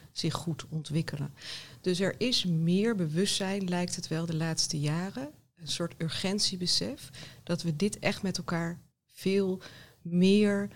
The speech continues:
bewust moeten zijn, dat die zorg al heel vroeg begint en dat opvoeden echt een heel, heel belangrijke taak is. Dat bewustzijn is gegroeid en daar nog handen en voeten aan geven van hoe doe je dat dan,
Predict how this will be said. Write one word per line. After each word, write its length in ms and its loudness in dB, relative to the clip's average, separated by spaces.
bewust 520 4
moeten 280 2
zijn, 380 2
dat 320 2
die 260 0
zorg 680 0
al 160 2
heel 400 4
vroeg 240 -6
begint 580 -4
en 400 2
dat 260 -2
opvoeden 680 -4
echt 380 -4
een 240 -2
heel, 500 2
heel 240 2
belangrijke 500 -2
taak 340 -4
is. 340 -8
Dat 160 -4
bewustzijn 500 4
is 180 2
gegroeid 580 -2
en 140 0
daar 160 2
nog 360 -2
handen 400 2
en 100 2
voeten 360 0
aan 160 2
geven 420 -4
van 160 -4
hoe 400 0
doe 160 2
je 80 4
dat 200 -4
dan, 280 -4